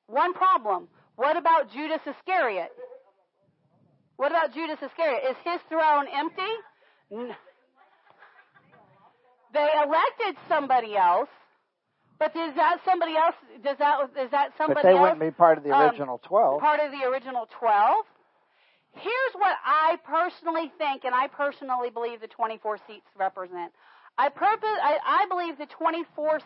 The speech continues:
Speaker 1: seats represent the body of Christ. I believe probably more than likely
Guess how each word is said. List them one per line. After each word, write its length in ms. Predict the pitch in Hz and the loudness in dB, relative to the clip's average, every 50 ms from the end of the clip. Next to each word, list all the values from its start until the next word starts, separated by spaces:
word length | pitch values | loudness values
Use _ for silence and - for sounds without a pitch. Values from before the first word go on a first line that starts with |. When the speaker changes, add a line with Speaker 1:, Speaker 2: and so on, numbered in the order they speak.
| - - | -12 -18
Speaker 1:
seats 260 | 277 196 - _ - 220 190 202 | -18 -18 -18 _ -20 -20 -10 -4
represent 640 | 240 269 269 269 269 247 233 214 233 247 247 - 165 | 0 0 0 0 -2 -6 -6 -6 -8 -8 -8 -8 -6
the 80 | 214 208 | -8 -4
body 360 | 196 214 214 208 208 208 196 | -2 0 0 0 0 -2 -6
of 120 | 190 190 | -10 -10
Christ. 300 | - - 190 180 175 - _ _ _ _ _ _ _ _ _ _ _ _ _ _ _ _ _ _ _ _ | -10 -8 -8 -8 -8 -10 _ _ _ _ _ _ _ _ _ _ _ _ _ _ _ _ _ _ _ _
I 120 | - 269 294 | -2 0 0
believe 260 | 277 320 339 359 - - - - - | 0 0 -2 -4 -6 -10 -14 -12 -4
probably 640 | - 381 370 392 427 453 427 427 381 370 370 359 | 0 2 4 4 4 2 0 -2 -4 -4 -6 -6
more 360 | 320 302 294 311 320 339 349 359 | -6 -4 0 2 2 2 2 2
than 160 | 359 349 330 | 0 0 0
likely 500 | 311 294 277 294 311 - 320 339 339 330 | 0 0 0 0 -2 -4 -8 -8 -8 -10